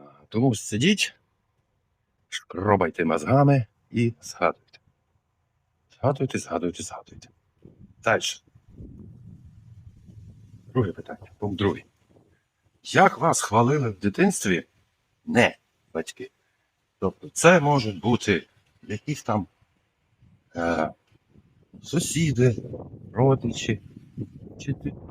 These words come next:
в школі, однокласники, якісь там бабці в селі, зі села. А, ну, грубо кажучи, дальня родина, баба з дідом,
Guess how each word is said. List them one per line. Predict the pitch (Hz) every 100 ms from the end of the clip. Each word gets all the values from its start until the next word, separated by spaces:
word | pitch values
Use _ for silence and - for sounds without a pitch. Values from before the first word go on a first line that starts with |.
| -
в | -
школі, | - 107 107 95
однокласники, | 90 85 - - - - 117 104 - - - 104 90 - - - - - - - - -
якісь | - - - -
там | 139 139 - - - - - - - - - - -
бабці | 104 120 110 - 113 110 104 - - - - - _ _ - - - - -
в |
селі, | - 98 98 95 - _
зі | - 87
села. | - 85 87 87 - _ _ _ _ _ _ _ _ -
А, | 85 85 - -
ну, | 156 113
грубо | 98 98 85
кажучи, | 90 82 71 - - -
дальня | 107 104 82
родина, | 76 - 202 170 104 87
баба | 87 87 78
з |
дідом, | - 143 117 90 82 73